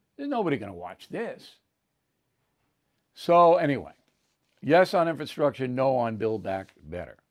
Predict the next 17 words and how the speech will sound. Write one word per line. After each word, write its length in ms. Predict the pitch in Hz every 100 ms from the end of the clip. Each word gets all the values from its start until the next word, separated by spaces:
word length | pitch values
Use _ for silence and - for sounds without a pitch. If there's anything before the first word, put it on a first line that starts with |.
| _ _ _ _ _ _ _ _ _ -
Washington 320 | 170 147 180
Post, 220 | 180 175
A 100 | 180
B 120 | 165 170
C 200 | 185 165
poll, 580 | 160 170 165 165 160
um, 840 | 147 143 139 139 131 131 131 135 139
more 180 | 143 147
bad 220 | 147 143
news 220 | 139 131
for 80 | 135
Biden. 320 | 123 151 160
We'll 120 | 151
run 200 | 135 135
it 60 | 131
down 160 | 120 113
quickly. 500 | 160 147 165 147